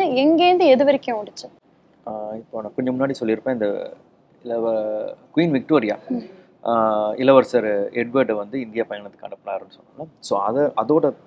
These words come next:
Speaker 2: ஆ, ஒரு பகுதியாக தான், ஆ, நம்ம தென்னிந்தியாவுல, அ, தமிழகத்துலன்னு சொல்லலாம், ஒரு முதல், ஆ, ரயில்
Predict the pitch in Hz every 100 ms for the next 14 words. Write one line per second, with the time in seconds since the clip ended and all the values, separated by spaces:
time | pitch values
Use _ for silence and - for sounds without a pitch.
0 | - 104 101 101 92 - 135 120 - 127
1 | 131 110 101 98 135 180 - _ _ _
2 | _ - 113 104 101 101 101 - _ _
3 | 120 117 120 120 - _ _ _ _ _
4 | _ _ _ _ - 139 135 120 107 107
5 | - 151 143 127 117 104 104 120 - 98
6 | 90 - _ _ 165 156 123 110 113 143
7 | 165 - 113 107 104 104 110 117 107